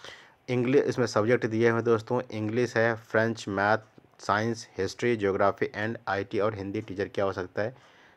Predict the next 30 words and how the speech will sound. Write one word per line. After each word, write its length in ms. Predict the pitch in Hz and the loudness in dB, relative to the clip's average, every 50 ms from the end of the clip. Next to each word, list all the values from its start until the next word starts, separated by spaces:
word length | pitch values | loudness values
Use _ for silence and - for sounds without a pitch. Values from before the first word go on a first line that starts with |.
| _ - | _ -4
जबकि 240 | 117 117 117 117 139 | -2 0 0 0 0
लोअर 240 | 127 113 113 127 135 | 0 4 6 6 6
सेकेंडरी 340 | 131 131 127 127 127 123 131 | 6 4 0 0 2 2 4
की 40 | 123 | 6
बात 160 | 123 123 120 | 6 6 4
करेंगे 320 | - 123 117 120 123 123 | 4 0 0 0 -2 -2
क्लास 360 | 117 - 104 95 95 92 - | -4 0 2 2 2 2 0
सिक्स 160 | - 95 - - | -6 -8 -6 -6
to 140 | - 92 | -6 -6
एट, 360 | - - 107 110 110 110 - - | -4 -4 -4 -4 -6 -6 -8 -6
एट 180 | 110 113 110 | -6 -6 -4
के 140 | 110 - 120 | -4 -2 -2
लिए 100 | 113 113 | 0 0
दोस्तों 320 | 110 113 110 110 - 117 | 2 0 0 0 -2 -2
यहाँ 220 | 107 101 101 101 101 - | -2 -2 -2 -2 -4 -4
पे 100 | 98 - - | -6 -8 -6
इंग्लिश, 460 | 110 107 107 107 120 127 127 127 - _ _ _ _ _ _ _ _ _ _ _ _ _ _ _ _ _ _ _ _ - _ _ - | -6 -4 -2 0 2 0 0 0 -4 _ _ _ _ _ _ _ _ _ _ _ _ _ _ _ _ _ _ _ _ -20 _ _ -8
फ्रेंच, 340 | - 120 123 131 131 131 - | -2 2 2 2 2 0 -2
मैथ, 260 | 104 101 104 110 117 | -4 0 2 2 2
साइंस, 580 | 120 120 - - 113 107 110 117 113 113 - - - | 2 0 -2 0 0 2 2 0 -2 -4 -8 -10 -8
हिस्ट्री, 280 | 104 101 - - 120 117 | -8 -6 -4 -2 -2 0
ज्योग्राफी 500 | 110 104 101 104 107 104 104 104 - - | 0 0 0 2 2 0 0 0 -2 -4
and 180 | - - 110 | -4 -4 -4
आईटी 300 | 90 80 101 104 104 - | -2 -2 -4 -4 -4 -4
and 120 | 110 107 95 | -6 -6 -6
हिंदी 240 | 95 98 101 110 104 | -6 -8 -8 -8 -6
टीचर 240 | - - 107 107 | -4 -2 -2 -2
की 120 | 101 - 104 | 0 0 0
आवश्यकता 440 | 101 104 104 - 98 98 - 104 104 | 0 0 0 -4 -6 -4 -2 -2 0
है। 380 | 107 110 113 - - - - | -2 -2 -6 -12 -20 -20 -20